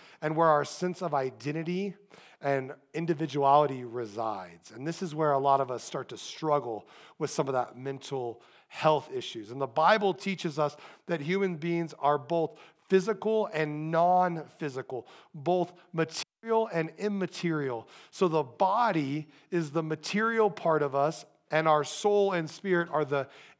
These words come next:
immaterial part of us. Paul prayed for the Thessalonians in the following way in First Thessalonians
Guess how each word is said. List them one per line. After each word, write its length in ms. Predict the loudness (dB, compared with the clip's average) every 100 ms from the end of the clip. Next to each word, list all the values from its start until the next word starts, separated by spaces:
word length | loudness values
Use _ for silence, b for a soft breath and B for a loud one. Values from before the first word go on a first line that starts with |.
| _
immaterial 800 | -2 -2 -2 2 4 4 2 0
part 320 | -2 0 0
of 120 | -2
us. 440 | -8 -14 -16 -16 -20 B B B
Paul 260 | 8 10 8
prayed 560 | 4 2 4 2 0
for 420 | -4 0 4 4 2
the 120 | -2
Thessalonians 800 | -2 0 -2 0 0 -2 -2 -4
in 80 | -6
the 80 | -4
following 560 | 2 2 2 -2 -2
way 320 | -2 0 0
in 100 | -2
First 240 | -4 -6 -4
Thessalonians 560 | -4 -2 0 -2 -6